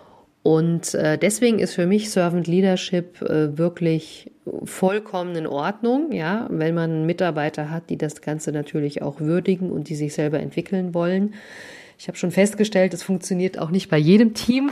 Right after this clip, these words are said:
<laughs> Manche Teams wollen einfach nur performen und sich gar nicht mehr entwickeln. Aber das ist auch eine Frage eben,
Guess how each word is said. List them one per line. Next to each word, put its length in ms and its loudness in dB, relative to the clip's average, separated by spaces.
<laughs> 160 4
Manche 340 6
Teams 420 2
wollen 200 6
einfach 320 2
nur 140 4
performen 680 4
und 120 4
sich 180 0
gar 160 6
nicht 180 4
mehr 200 6
entwickeln. 520 4
Aber 240 6
das 140 0
ist 180 -4
auch 100 0
eine 120 0
Frage 580 2
eben, 520 0